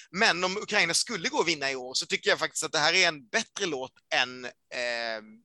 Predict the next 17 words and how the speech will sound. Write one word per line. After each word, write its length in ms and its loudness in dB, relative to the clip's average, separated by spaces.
den 160 0
låten 240 -8
de 120 -4
vann 240 0
med 100 -6
tjugohundrasexton. 960 -6
Och 100 -10
möjligen 600 2
också 420 -4
bättre 300 -2
än 100 2
Ruslanas 540 2
låt 220 -10
Så 80 -2
här 100 2
i 60 -4
backspegeln, 560 -4